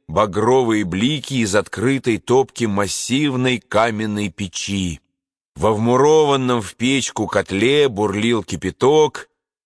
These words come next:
у дальней стены стояли огромные приземистые бочки с холодной водой,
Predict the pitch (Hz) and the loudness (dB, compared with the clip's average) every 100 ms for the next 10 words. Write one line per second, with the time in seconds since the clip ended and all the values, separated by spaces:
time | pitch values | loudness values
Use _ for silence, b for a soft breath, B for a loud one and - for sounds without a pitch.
0 | _ 104 101 135 151 139 127 117 - 113 | _ -2 2 4 4 2 0 -2 -4 -2
1 | 120 131 156 151 135 - 107 120 117 113 | 0 2 0 0 -2 0 2 4 4 2
2 | 110 113 139 139 131 120 120 107 107 95 | 2 2 4 4 2 2 2 0 -2 -2
3 | 113 120 110 - 107 107 90 131 127 - | 0 0 -2 0 0 2 4 4 2 -2
4 | 120 107 95 101 113 107 107 104 98 98 | -4 -2 0 2 2 2 2 2 2 2
5 | 95 92 82 | 2 2 -2